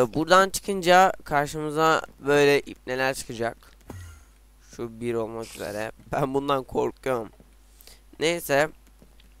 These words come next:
Oraya gitmeden önce, e, şuradan sizce ne yapayım diye düşünüyorum. Kova yaparsam süs için şeyler yapmış, yapabilirim.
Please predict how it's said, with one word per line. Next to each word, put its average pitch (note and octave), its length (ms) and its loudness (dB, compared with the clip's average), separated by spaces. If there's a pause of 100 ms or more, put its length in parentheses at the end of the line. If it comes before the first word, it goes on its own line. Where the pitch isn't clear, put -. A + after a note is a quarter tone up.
(560)
Oraya B2 240 2
gitmeden B2 420 -2
önce, A#2 420 -4 (120)
e, A2+ 340 -4 (120)
şuradan E3 380 -6
sizce D#3+ 540 -6
ne E3+ 60 -4
yapayım C#3+ 420 -8
diye A#2+ 180 -4
düşünüyorum. B2+ 640 -6 (560)
Kova D#3 240 8
yaparsam F#3 520 0
süs - 560 -6
için A#2 220 -8
şeyler A#2 280 -6
yapmış, - 400 -12
yapabilirim. A#2+ 640 -6